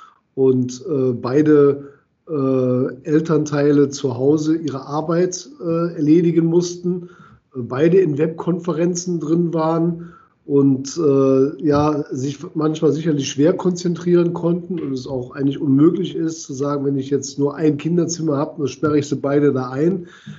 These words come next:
kommen mal irgendwann raus und sagen natürlich, "Mensch, Papa, du bist da, das ist ja auch mal toll." Und dann muss man denen sagen, "Ich bin zwar da, aber hab keine Zeit für dich."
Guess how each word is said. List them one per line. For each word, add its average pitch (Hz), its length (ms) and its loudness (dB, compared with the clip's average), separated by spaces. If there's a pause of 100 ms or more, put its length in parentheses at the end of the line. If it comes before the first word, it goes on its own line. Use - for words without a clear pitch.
(200)
kommen 143 180 -2
mal 143 160 2
irgendwann 139 380 2
raus 165 420 0
und 139 180 -4
sagen 143 280 0
natürlich, 139 420 0
"Mensch, 143 200 0
Papa, 151 280 -2
du 135 140 0
bist 123 220 -4
da, 160 360 0 (320)
das 135 160 0
ist - 60 -6
ja 143 80 0
auch 156 180 2
mal 170 120 4
toll." 190 380 4 (480)
Und 131 80 -16
dann 120 60 -8
muss 127 140 -12
man 139 100 -2
denen 135 160 0
sagen, 139 220 0
"Ich 135 120 -4
bin 143 160 -4
zwar 143 220 -4
da, 135 200 -2
aber 156 260 -4
hab 131 160 -6
keine 135 240 0
Zeit 143 340 -2
für 170 120 0
dich." 190 360 -4